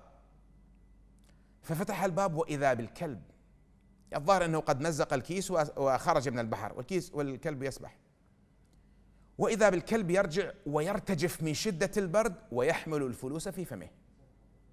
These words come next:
الفلوس التي سقطت من صاحبه يرتجف. يقول: "فألقاها في الباب فذهب وما رأيته بعد ذلك."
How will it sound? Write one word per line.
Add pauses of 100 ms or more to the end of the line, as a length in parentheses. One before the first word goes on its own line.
(580)
الفلوس
التي
سقطت
من
صاحبه (640)
يرتجف. (260)
يقول:
"فألقاها
في
الباب
فذهب
وما
رأيته
بعد
ذلك."